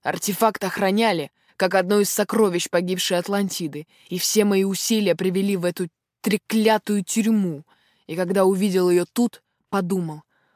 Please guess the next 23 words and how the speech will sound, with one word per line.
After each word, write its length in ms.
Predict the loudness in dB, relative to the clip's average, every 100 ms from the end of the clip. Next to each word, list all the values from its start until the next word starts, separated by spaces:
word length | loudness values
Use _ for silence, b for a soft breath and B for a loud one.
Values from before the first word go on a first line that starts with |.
| -10
сама 360 | 0 4 4
судьба 440 | 2 0 2 2 2
жалилась 600 | 2 2 2 0 -4 -6
и 80 | -4
преподнесла 640 | -4 -2 -2 -2 0 0
мне 180 | 2 0
Афродиту 560 | -2 -2 -2 -2 -6
на 140 | -4 -2
блюдечке — 640 | -2 -2 -2 -6 -8 -14 _ _ _
даже 320 | -4 -4 -2 -6 _
привораживать 840 | -2 0 2 2 2 0 -2 -10 -10
не 80 |
придётся. 640 | -6 -4 -2 -4 -8 -14 -18 _ _ _ _ _
А 160 | -6 0
вы 180 | 0
весь 220 | 2 0 0
мой 180 | -2 -2
идеальный 460 | 0 2 2 0
план 300 | 0 2 0
пустили 380 | -2 -10 -6 -6
коту 280 | -6 -8 -6
под 200 | -6 -8
хвост. 460 | -10 -8 -8 -16